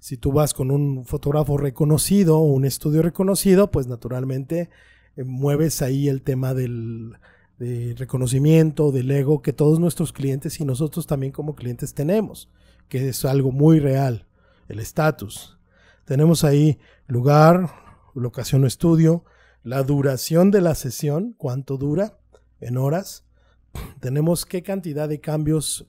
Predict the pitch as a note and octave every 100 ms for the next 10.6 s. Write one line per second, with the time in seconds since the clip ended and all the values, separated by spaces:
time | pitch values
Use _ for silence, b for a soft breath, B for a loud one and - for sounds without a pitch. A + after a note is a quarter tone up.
0 | _ B2+ B2 B2 D#3+ D3 D#3+ E3 C3 A#2+
1 | A#2+ C#3+ - - E3 - _ _ _ _
2 | _ C3 B2+ D3 C#3 C#3+ C#3+ - D3 -
3 | - F3 E3 G3 - - b b b b
4 | - - D#3 D3 C3 G#3 G#3+ G#3+ G#3+ F3+
5 | D#3 E3 F3+ F#3 F#3+ - _ D3 C3+ C3+
6 | B2+ A#2+ C#3+ D3 D#3 D#3+ C#3 A#2 - C#3
7 | E3 - F3+ F#3+ _ _ _ _ _ _
8 | _ _ _ _ _ - C#3 C3 - C3+
9 | E3 F3 D3+ D#3+ D3+ C#3 D#3+ F3+ D#3+ -
10 | D#3+ C#3+ - D#3+ G#3